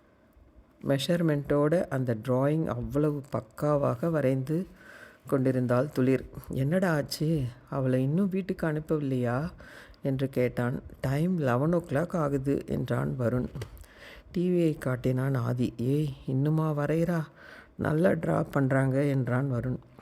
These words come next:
"என்னடா இவ்வளவு பயம் பயப்படுற?" என்றான் ஆதி. "ஆமாண்டா, அவ சின்ன பொண்ணு பாவம், நைட்டாக இருக்கு, புது இடம்,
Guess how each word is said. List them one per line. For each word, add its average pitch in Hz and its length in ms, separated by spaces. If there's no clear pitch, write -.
"என்னடா 175 400
இவ்வளவு 143 500
பயம் 139 340
பயப்படுற?" 127 460
என்றான் 123 440
ஆதி. 117 340
"ஆமாண்டா, 143 500
அவ 110 220
சின்ன 165 320
பொண்ணு 147 320
பாவம், 139 500
நைட்டாக 156 560
இருக்கு, 143 420
புது 147 320
இடம், 139 380